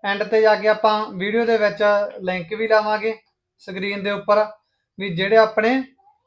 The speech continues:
ਪਹਿਲਾਂ ਨੁਕਤੇ ਪਾਏ ਹੋਏ ਆ, ਮੱਖੀ ਜਿਹੜੀ, ਅਹ, ਮੱਖ ਕਹਿ ਲਈਏ ਜਾਂ ਮੱਖੀ ਕਹਿ ਲਈਏ, ਉਹ ਤੋਂ ਬਚਣ ਦੇ ਲਈ, ਹਨਾ,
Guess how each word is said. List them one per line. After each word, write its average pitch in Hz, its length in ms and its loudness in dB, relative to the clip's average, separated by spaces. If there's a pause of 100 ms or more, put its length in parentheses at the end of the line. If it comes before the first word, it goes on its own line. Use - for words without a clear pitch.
(200)
ਪਹਿਲਾਂ 226 340 4
ਨੁਕਤੇ 214 380 2
ਪਾਏ 196 320 4
ਹੋਏ 196 180 0
ਆ, 214 200 0 (280)
ਮੱਖੀ 196 520 -4
ਜਿਹੜੀ, 214 340 -2
ਅਹ, 196 120 -2
ਮੱਖ 180 320 -2
ਕਹਿ 196 280 -2
ਲਈਏ 208 100 -4
ਜਾਂ 202 120 -8
ਮੱਖੀ 190 340 -10
ਕਹਿ 190 120 0
ਲਈਏ, 208 160 -4
ਉਹ 214 60 -4
ਤੋਂ 220 180 -2
ਬਚਣ 175 340 -4
ਦੇ 180 120 -6
ਲਈ, 180 180 -6
ਹਨਾ, 240 220 0